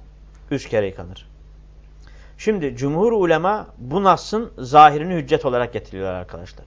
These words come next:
Bizim elimizdeki hadis. Neydi o hadis? Köpe-, köpeğin kabını yedi kere, yaladığı kabı yedi kere yıkanın.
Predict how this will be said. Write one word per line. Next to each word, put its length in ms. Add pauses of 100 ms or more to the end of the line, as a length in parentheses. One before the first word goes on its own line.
Bizim 320
elimizdeki 480
hadis. 320 (300)
Neydi 280
o 80
hadis? 460 (640)
Köpe-, 460
köpeğin 480
kabını 580 (840)
yedi 220
kere, 220
yaladığı 360
kabı 240
yedi 200
kere 240
yıkanın. 420